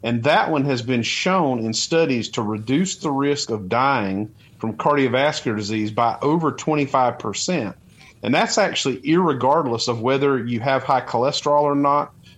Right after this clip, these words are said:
or if you're on cholesterol medicine or not. It gives you an additional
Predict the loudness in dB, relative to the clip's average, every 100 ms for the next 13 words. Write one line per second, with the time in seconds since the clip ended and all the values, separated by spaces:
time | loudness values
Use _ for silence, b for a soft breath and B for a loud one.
0 | -10 0 2 4 2 2 2 2 0 0
1 | 0 0 -2 -2 -2 -4 -4 -4 -2 -4
2 | -4 -2 0 0 0 0 -2 -2 -4 -2
3 | -2 -4 -6